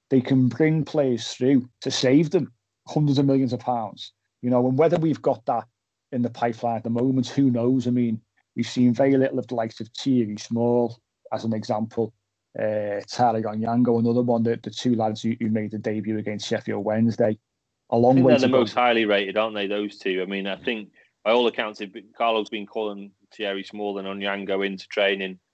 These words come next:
Speaker 2: with the first team. You know, obviously they both came on. Great moment for them in the Cup the other day.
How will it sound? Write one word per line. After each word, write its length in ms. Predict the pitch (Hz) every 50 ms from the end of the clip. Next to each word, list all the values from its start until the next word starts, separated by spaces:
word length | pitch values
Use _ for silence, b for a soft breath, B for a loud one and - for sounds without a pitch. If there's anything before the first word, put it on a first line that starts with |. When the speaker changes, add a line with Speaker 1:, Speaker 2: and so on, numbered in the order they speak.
| _ _ _ _ _
Speaker 2:
with 100 | 101 98
the 60 | 98
first 360 | 95 - 110 104 101 95 - -
team. 280 | 104 98 98 98 95 - _ _ _ _ _ _ _ _ _ _ _
You 120 | - 110 101
know, 200 | 95 92 92 - -
obviously 320 | 107 107 95 - - - 95
they 60 | 92
both 240 | 98 101 98 92 -
came 200 | - 95 92 92
on. 160 | 92 95 90
Great 220 | 98 101 101 101
moment 360 | 101 101 98 95 95 95 95
for 80 | - 101
them 120 | 95 92
in 80 | 92 92
the 80 | 92 -
Cup 260 | - 101 98 92 -
the 80 | 95
other 120 | 90 87 82
day. 460 | - - 92 92 92 90 92 95